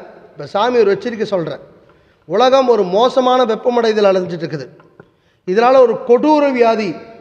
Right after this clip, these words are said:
கொரோனாவுடைய பல மடங்கு மோசமான ஒரு வியாதி உலகத்தை தாக்குன்னு எல்லாத்துக்கும் எச்சரிக்கை பண்றேன்.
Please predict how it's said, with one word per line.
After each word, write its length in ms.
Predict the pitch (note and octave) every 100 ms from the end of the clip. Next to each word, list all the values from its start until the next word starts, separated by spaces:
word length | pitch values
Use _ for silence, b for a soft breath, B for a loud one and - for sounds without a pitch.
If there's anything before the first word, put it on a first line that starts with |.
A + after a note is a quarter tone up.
| - F3
கொரோனாவுடைய 800 | G#3+ B3+ C#4 C4+ C4+ A#3+ B3+ C#4 C4
பல 160 | F#3 G3+ B3
மடங்கு 440 | B3 C4 C4+ C#4 A3+
மோசமான 360 | A3+ A#3 A#3+ B3 G#3+
ஒரு 80 | F#3+
வியாதி 300 | G3+ F#3+ E3 - - - - b b b
உலகத்தை 400 | D#3+ G#3+ A#3 A#3
தாக்குன்னு 460 | G#3+ G#3 G3+ A3+ G#3
எல்லாத்துக்கும் 360 | F3 G3+ F#3+ F3
எச்சரிக்கை 300 | G#3 F#3+ F#3
பண்றேன். 320 | E3+ D3+ C#3+